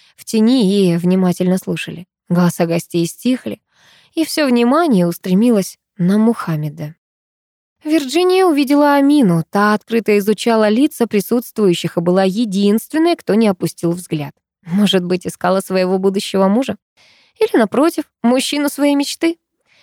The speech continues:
Она молода и наивна, её отец никогда не даст согласия на иной брак. Мухаммед слишком расчётлив.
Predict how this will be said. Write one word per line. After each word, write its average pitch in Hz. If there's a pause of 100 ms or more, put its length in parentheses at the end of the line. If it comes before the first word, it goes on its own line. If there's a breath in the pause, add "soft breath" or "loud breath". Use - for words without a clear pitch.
(140)
Она 277
молода 254
и 240
наивна, 220 (100)
её 202
отец 208
никогда 202
не 370
даст 190
согласия 175
на 165
иной 165
брак. 156 (520)
Мухаммед 185
слишком 175
расчётлив. -